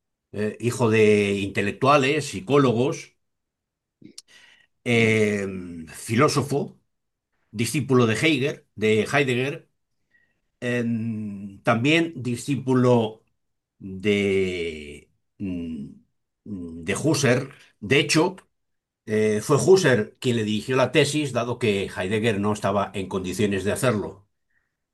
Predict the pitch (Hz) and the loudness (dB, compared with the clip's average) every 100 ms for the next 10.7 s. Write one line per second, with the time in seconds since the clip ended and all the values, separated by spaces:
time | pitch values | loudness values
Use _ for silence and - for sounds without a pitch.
0 | _ 107 98 95 95 90 85 82 - 92 | _ 0 2 4 2 0 -6 -10 -14 -8
1 | 107 123 127 120 143 123 120 117 123 127 | -2 2 2 4 2 2 0 2 2 2
2 | 123 113 123 135 135 120 123 - 104 156 | 2 2 2 0 0 0 0 -2 -2 0
3 | 143 139 - 104 98 95 - 90 87 92 | 0 -4 -4 -4 -2 -4 -4 -4 -4 2
4 | 113 120 113 110 104 110 110 101 123 120 | 4 4 4 2 0 -4 -6 0 2 4
5 | 107 98 92 - 95 90 95 - 113 107 | 2 0 -6 -6 -8 -6 -12 -4 -2 0
6 | 120 127 104 95 78 - - - - _ | 0 0 -2 -6 -8 -12 -20 -20 -20 _
7 | 190 202 123 123 131 107 117 117 120 110 | 0 4 4 4 2 2 2 4 2 0
8 | - 110 107 127 113 113 98 92 92 127 | 0 -2 0 -2 -2 -2 -2 -2 -2 0
9 | 113 101 95 95 98 95 101 107 104 - | 2 0 -2 -4 -2 0 2 2 0 -2
10 | 104 107 101 139 117 123 | -4 -4 0 2 2 0